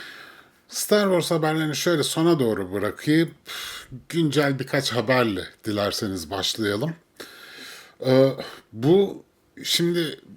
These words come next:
Hollywood'da yine bir yazarlar grevi durumu var. Ee, böyle bir durum söz konusu. Bu daha önce yanılmıyorsam iki bin yedide gerçekleşmişti ve sonuçları çok ağır olmuştu.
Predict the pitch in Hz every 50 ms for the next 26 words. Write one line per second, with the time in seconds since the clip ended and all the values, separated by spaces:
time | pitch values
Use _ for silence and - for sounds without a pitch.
0 | - _ _ - - - 135 139 165 175 165 160 135 - - 165 165 165 139 139
1 | 131 143 156 151 143 135 143 147 143 127 120 117 110 98 120 123 123 127 131 135
2 | 127 101 98 104 107 113 110 113 117 87 87 101 95 98 98 90 90 87 78 -
3 | - _ _ _ _ - - 110 127 147 151 - - - - - - - - 90
4 | 92 90 85 85 85 85 82 95 101 98 95 98 78 82 80 101 104 117 110 95
5 | - - - 104 92 - - - 101 95 92 92 - - - 170 165 - - -
6 | - - - - - _ 131 151 170 170 - 139 123 117 165 160 156 143 123 131
7 | 127 127 131 147 156 143 135 120 107 - 147 143 - - - - 131 123 147 151
8 | 139 123 113 110 101 117 117 147 135 131 113 101 - - 104 85 - - 90 85
9 | - - 92 - - - - 156 156 151 - - - - - _ - 139 143 139
10 | - 123 120 117 117 113 - - 127 127 123 - - 151 156 139 - - 98 104
11 | 107 120 127 120 107 90 82 82 82 76 - - - - 143 156 -